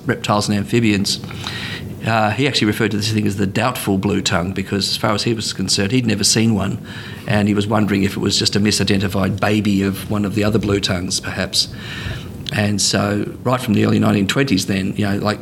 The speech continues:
expert opinion was that this thing probably wasn't around. Um, and nineteen fifty-nine, a couple of animals turned up on a building site in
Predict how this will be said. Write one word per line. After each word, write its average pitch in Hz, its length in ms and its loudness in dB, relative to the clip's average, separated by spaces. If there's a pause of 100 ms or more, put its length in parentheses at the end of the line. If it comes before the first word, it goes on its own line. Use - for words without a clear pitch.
(140)
expert 110 380 2
opinion 101 380 2
was 98 220 -2
that 95 120 -4
this 104 160 0
thing 90 160 0
probably 95 580 -2 (380)
wasn't 101 340 0
around. 101 560 0 (480)
Um, 98 640 2 (600)
and 101 480 0 (560)
nineteen 117 300 2
fifty-nine, 110 1040 2
a - 60 -12
couple 120 220 -2
of 107 80 -2
animals 110 320 0
turned 104 280 -2
up - 120 -2
on 107 60 0
a 104 60 0
building 110 360 2
site 92 400 -2
in 101 200 -6